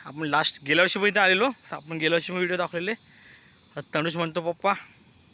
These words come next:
आपल्या जायचं आहे पोहायला मस्तपैकी." पोहायला कोणाला येतो, एन्जॉय करायला समुद्र.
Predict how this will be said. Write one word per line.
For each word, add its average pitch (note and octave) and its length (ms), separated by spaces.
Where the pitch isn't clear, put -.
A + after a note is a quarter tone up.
आपल्या D#3+ 240
जायचं D#3 320
आहे E3+ 100
पोहायला E3+ 340
मस्तपैकी." E3 560
पोहायला B2 280
कोणाला D#3+ 260
येतो, D#3 220
एन्जॉय D3 340
करायला C3+ 280
समुद्र. C3+ 420